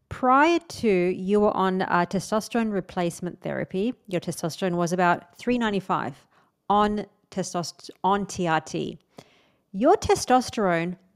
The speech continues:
off T R T and doing Lion Diet, it went to five eighty-five. So that is kind of normal to high. Off any medication, when doctors would tell you, "Oh,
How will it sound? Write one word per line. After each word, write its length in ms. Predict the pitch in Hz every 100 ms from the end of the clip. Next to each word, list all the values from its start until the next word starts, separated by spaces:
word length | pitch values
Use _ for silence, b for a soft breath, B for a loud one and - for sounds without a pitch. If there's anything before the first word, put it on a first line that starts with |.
| _ 254
off 360 | 330 349 - _ _ _
T 180 | - 185
R 120 | 160
T 480 | 156 165 160 214 247 _ _ _
and 300 | 202 233 262
doing 300 | 233 202 190
Lion 340 | 165 156 156 151
Diet, 420 | 151 156 208 214 b b b -
it 160 | 247
went 260 | 202 220 220
to 380 | - 185 180 220 _ _
five 640 | - 233 226 240 262 - - -
eighty-five. 880 | 190 - 190 - 165 - - - _ B B B
So 280 | - 233 226
that 420 | 190 226 254 -
is 480 | 226 202 196 - - -
kind 260 | - 202 190
of 240 | 180 - _ b b -
normal 420 | 180 220 220 214
to 180 | 208 190
high. 540 | - 185 160 147 165 _ _ _ -
Off 200 | 208 226
any 200 | 240 262
medication, 840 | 277 269 269 190 165 - 170 220 247 b b b
when 180 | 185 196
doctors 420 | 202 214 247 -
would 100 | 190
tell 220 | - 202
you, 280 | 190 185 190 - _ _
"Oh, 260 | 190 175 135